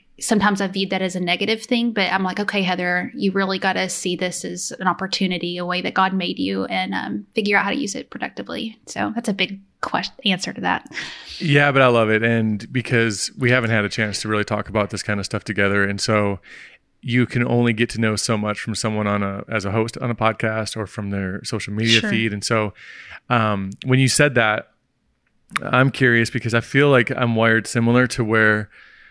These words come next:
Speaker 2: uh, it's, I've learned to rest. I've learned to make relaxation part of my life and part of the process in growth,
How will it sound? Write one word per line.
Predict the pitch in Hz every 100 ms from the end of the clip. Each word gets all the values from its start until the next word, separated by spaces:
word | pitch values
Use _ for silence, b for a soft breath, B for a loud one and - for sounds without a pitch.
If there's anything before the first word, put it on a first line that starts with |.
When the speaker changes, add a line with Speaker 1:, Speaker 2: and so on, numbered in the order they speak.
| b -
Speaker 2:
uh, | - - -
it's, | - 131 - - _ _ _ _ -
I've | 127 110
learned | 117 117 127 131 - - -
to | -
rest. | 127 131 139 -
I've | 120 98
learned | 117 117 120 120 120 - -
to | -
make | 120 117 113
relaxation | 120 123 127 - 123 -
part | 117 120 117
of | 113 104 - - -
my | 117 110
life | 110 110 123
and | 110
part | - 110
of |
the | 101
process | - 117 110 123 117
in | - 127 110
growth, | 110 117 135